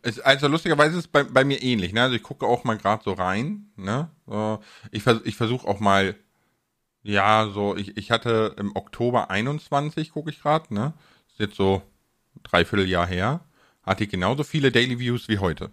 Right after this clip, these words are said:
Ja, also so, im Moment ist so ein bisschen, es klebt so ein bisschen an Ort und Stelle, ne?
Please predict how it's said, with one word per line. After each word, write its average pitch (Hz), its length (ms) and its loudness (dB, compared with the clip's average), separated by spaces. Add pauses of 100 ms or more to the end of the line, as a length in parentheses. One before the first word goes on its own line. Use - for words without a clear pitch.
(880)
Ja, 117 120 6
also 127 200 0
so, 131 300 0 (400)
im 123 60 -6
Moment 160 300 2
ist 151 120 -4
so 123 80 -2
ein 113 40 -2
bisschen, 113 540 0 (1400)
es - 160 -10
klebt 123 340 2
so 104 60 2
ein 95 80 0
bisschen 92 380 -2
an 95 140 -2
Ort 87 200 2
und 85 120 -6
Stelle, 82 360 -4
ne? 110 220 -6